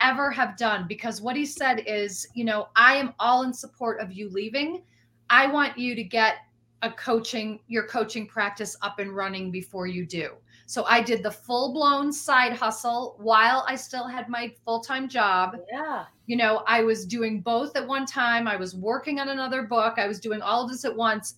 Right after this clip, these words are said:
Speaker 1: And then it, you know, and then we made a plan for me to exit. So
Speaker 2: That's
Speaker 1: I
Speaker 2: beautiful.
Speaker 1: came into life coaching really from the place of wanting to know more about myself, and then being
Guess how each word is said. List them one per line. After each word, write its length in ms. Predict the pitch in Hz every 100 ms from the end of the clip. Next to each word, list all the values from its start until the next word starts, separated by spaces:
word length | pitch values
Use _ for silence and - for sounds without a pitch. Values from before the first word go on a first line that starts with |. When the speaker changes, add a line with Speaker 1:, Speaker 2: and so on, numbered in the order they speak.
| -
Speaker 1:
And 240 | 220 190
then 480 | 233 220 214 214 214 _ _ _ _ _ _ -
it, 180 | 214 -
you 100 | 226
know, 120 | 214
and 160 | 196 190
then 200 | 226 220
we 120 | 226
made 180 | 208 202
a 40 |
plan 360 | 202 - 196 190
for 140 | 190
me 140 | 190 180
to 160 | 190 165
exit. 320 | 170 160 151 _ _ _ _ _ _ _ _ _ -
So 200 | - -
Speaker 2:
That's 120 | 240 233
Speaker 1:
I 200 | 262 277 320
Speaker 2:
beautiful. 480 | 320 220 175 160 -
Speaker 1:
came 380 | - 311 302 302
into 360 | 285 277 277 277
life 300 | 262 262 -
coaching 720 | 269 226 226 247 214 214 202
really 420 | 254 339 392 277
from 220 | 233 254
the 80 | 240
place 460 | 233 262 240 233 - -
of 220 | 226 202
wanting 560 | 220 226 233 233 233
to 160 | 226 262
know 140 | 226
more 220 | 220 214 214
about 240 | 202 196
myself, 800 | 202 196 - 311 269 220 - - -
and 160 | 233 220
then 280 | 214 214 - _ _ -
being 540 | 254 247 233 226 214